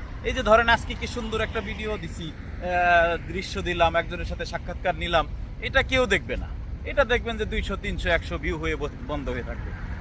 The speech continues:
এই হলো স্বাভাবিক। এর জন্য যারা আসলে চ্যানেল চালায় তাদের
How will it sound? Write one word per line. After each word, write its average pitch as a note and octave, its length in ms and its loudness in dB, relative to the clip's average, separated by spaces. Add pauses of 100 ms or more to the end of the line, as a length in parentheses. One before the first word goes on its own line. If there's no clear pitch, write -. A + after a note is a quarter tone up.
এই C#4 120 -2
হলো C4+ 220 0
স্বাভাবিক। C#3+ 400 2 (100)
এর G#3 160 -2
জন্য B3 180 -2 (100)
যারা G3+ 180 4
আসলে A#3 420 2 (480)
চ্যানেল G#3 360 2 (260)
চালায় F3+ 500 10 (400)
তাদের G3 320 -2